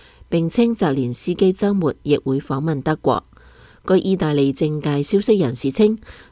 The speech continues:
澤連斯基週末可能會喺羅馬駐足。如果澤連斯基確實到訪，亦會同堅定支持烏克蘭嘅意大利總理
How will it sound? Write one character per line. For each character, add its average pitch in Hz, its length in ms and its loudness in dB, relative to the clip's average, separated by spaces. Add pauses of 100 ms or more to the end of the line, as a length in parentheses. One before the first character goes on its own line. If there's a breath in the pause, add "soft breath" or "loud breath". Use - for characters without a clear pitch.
澤 180 160 4
連 151 160 0
斯 226 220 0
基 247 180 2
週 247 160 0
末 226 180 0
可 147 260 -4
能 185 200 0
會 156 120 0
喺 156 200 -2
羅 143 160 0
馬 123 220 -4
駐 139 160 -2
足。 156 260 0 (460 loud breath)
如 151 160 2
果 170 220 0
澤 180 160 0
連 139 180 -2
斯 196 220 0
基 214 180 6
確 180 180 -2
實 139 180 -4
到 131 200 -2
訪， 135 340 -4 (320 soft breath)
亦 185 140 4
會 147 260 0
同 143 340 -4
堅 196 220 0
定 139 240 0
支 185 200 -2
持 - 180 0
烏 170 260 0
克 185 120 2
蘭 135 200 -2
嘅 127 200 -2
意 135 120 -2
大 139 200 -2
利 131 200 0
總 147 300 -6
理 139 180 0